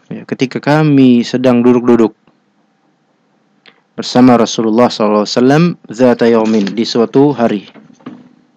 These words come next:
Dari kalimat ini saja ada faedah tarbawiyah dan faedah,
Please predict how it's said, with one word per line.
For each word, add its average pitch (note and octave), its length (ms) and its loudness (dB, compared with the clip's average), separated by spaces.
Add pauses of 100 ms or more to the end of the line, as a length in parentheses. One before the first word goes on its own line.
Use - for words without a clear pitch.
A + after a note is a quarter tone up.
(1900)
Dari C#3 240 2
kalimat E3 400 6
ini D#3 160 4
saja C#3 560 2 (480)
ada D#3 560 4
faedah B2 400 0
tarbawiyah A#2 800 0 (880)
dan A#2 240 -4
faedah, A#2+ 640 -4